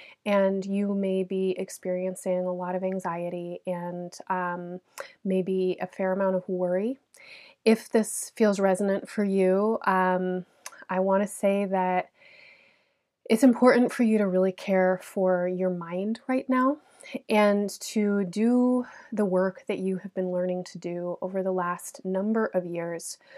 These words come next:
which is self-regulating. And, um, in many of your horoscopes, I've talked about how you are working with your mind, um, over these last couple of years. The process that you're in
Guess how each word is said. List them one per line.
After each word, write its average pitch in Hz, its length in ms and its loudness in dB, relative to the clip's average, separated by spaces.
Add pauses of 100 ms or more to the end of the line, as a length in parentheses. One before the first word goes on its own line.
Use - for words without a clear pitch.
(200)
which 202 380 -4
is 190 280 2
self-regulating. 175 880 -4 (680)
And, 185 560 4
um, 185 460 -2 (560)
in 233 100 10
many 226 220 10
of 220 100 8
your 208 120 4
horoscopes, 180 580 -4
I've 180 120 -4
talked - 340 -6
about 180 480 2
how 185 420 0
you 185 300 0
are 175 120 0
working 180 540 -2
with 175 200 -6
your 180 120 -6
mind, 170 480 -14 (240)
um, 180 320 -8
over 185 180 -2
these 185 220 -2
last 180 260 -4
couple 190 300 -4
of 185 100 -8
years. 175 380 -4 (880)
The 262 140 8
process 208 480 4
that 208 160 0
you're 202 140 0
in 196 420 0